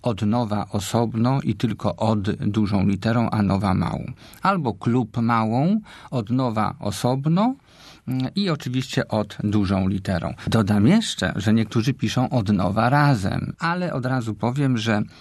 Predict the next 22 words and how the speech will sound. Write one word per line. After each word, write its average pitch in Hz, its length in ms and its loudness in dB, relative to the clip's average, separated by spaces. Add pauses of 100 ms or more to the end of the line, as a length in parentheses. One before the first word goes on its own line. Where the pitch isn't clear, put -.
(180)
zdecydowanie 117 960 0
dominuje 113 840 2 (200)
pisownia 104 580 0
osobno 110 880 -2 (240)
i 170 60 -4
tylko, 160 440 -4
mm, 104 400 -4
przyimek, 110 600 0
czyli 98 260 -2
to 98 140 2
pierwsze - 540 -2
o, 127 280 -2 (240)
od, 127 220 0 (360)
jest 110 320 -4
pisane 104 460 -2
dużą 101 340 0
literą. 104 420 0
Czyli 104 180 0
gdybyśmy 110 400 -2
tak 107 200 0
statystycznie 104 680 0
spojrzeli, 107 640 -4